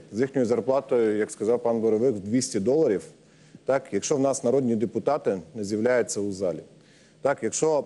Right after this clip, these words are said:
а, в нас кожного дня порушується регламент, і ми при цьому всі, ми разом тут всі взяті, скільки разів не пробували щось говорити, але допускаємо це.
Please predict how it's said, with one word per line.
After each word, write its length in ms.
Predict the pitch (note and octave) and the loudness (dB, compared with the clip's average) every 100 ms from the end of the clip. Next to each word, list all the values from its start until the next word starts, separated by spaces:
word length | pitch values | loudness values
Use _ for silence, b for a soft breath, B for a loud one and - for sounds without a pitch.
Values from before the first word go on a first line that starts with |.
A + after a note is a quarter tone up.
| - - | -6 0
а, 280 | B2 A2+ | 2 2
в 120 | G#2 B2 | 2 2
нас 420 | C#3+ D3+ - - - _ | 0 0 -4 -10 -20 _
кожного 460 | D#3+ F3 D#3 F3 D3+ | 0 0 2 2 2
дня 340 | B2+ D3 D3 - - | 2 0 0 -4 -2
порушується 600 | B2+ C#3 - B2 - A2+ | 2 2 2 0 2 4
регламент, 640 | A2 A#2+ D3 D#3+ D#3 - B B | 4 4 2 0 -2 -6 B B
і 60 | G#2+ | 0
ми 120 | C3+ | 0
при 140 | C3+ C3 | 2 0
цьому 280 | C#3+ B2+ | 0 0
всі, 300 | A2+ - E3 | 0 0 0
ми 260 | F#2 A#2 F#3+ | 0 2 2
разом 320 | A#2 G2+ D3 | 2 0 -2
тут 140 | B2 F#2 | -2 -6
всі 160 | - | -4
взяті, 400 | A2+ A2+ C#3+ - - B B B | 0 0 -2 -6 -18 B B B
скільки 240 | C#3+ C3+ | -4 0
разів 300 | C3+ C3 C#3+ | 0 0 0
не 80 | B2+ | 0
пробували 640 | C#3+ C#3 B2 A2+ G#2+ G2 - | 0 2 2 4 2 0 -4
щось 260 | - D3 A#2+ | -2 -2 2
говорити, 540 | C3 C3 F3+ - G#2+ E2+ - | 2 4 2 2 0 -2 -12
але 200 | - G2+ | 0 2
допускаємо 600 | G#2+ A2 A#2 - D3+ C#3+ B2+ | 2 0 -4 -2 2 2 0
це. 220 | A2 | -4